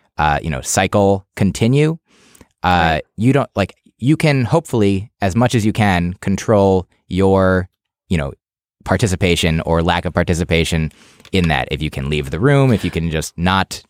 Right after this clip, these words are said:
Speaker 1: not engage as much as possible.
Speaker 2: Right. If you feel comfortable even just saying, like, "I'm not gonna discuss that," um, or changing the subject, um,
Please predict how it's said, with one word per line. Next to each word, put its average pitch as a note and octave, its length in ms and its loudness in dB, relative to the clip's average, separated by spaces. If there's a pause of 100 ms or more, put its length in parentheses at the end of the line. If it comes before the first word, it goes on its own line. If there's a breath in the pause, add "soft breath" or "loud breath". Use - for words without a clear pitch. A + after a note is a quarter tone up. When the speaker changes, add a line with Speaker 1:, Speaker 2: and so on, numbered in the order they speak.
Speaker 1:
not A2+ 240 2
engage G2 360 2
as F2+ 120 -2
much F2+ 180 0
as E2 80 -6
possible. A#1 540 -6 (580)
Speaker 2:
Right. G3+ 400 2
If - 140 0
you G#3 80 4
feel G3 160 0
comfortable G3 280 0
even F3 180 2
just F3 140 -4
saying, E3 200 -2
like, D#3 240 -4
"I'm E3+ 100 0
not D3+ 160 0
gonna D#3+ 160 -2
discuss - 360 -4
that," D3+ 280 -2 (500 soft breath)
um, C#3+ 380 -6
or D3 80 -10
changing E3 400 0
the D#3 60 -4
subject, D3+ 760 -2
um, D3 340 -8